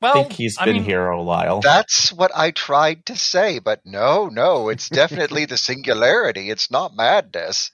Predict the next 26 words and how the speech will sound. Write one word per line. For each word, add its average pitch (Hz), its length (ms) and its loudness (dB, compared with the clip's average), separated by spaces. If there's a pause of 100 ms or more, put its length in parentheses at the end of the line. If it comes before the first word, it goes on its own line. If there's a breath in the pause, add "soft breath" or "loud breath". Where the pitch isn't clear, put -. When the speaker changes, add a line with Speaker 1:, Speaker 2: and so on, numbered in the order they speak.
Speaker 1:
Well, 370 160 -6
I 330 80 -4
mean, 339 140 -4
I 330 80 2
think 359 140 -4
it 330 80 -2
can 226 100 -6
be 127 100 -4
a 113 40 -4
Speaker 2:
Could 104 60 -4
Speaker 1:
little - 120 2
Speaker 2:
be - 80 2
Speaker 1:
bit 98 80 0
of 87 140 -6
both. 113 300 2
Speaker 2:
both. - 40 -2
Speaker 1:
I 165 60 2 (100)
feel 208 100 -6
like 196 180 2
his, 139 200 -2
his 131 240 -2
existence 135 680 0
has 120 180 -2
been 113 240 -2
sort 117 260 0
of, 98 380 -6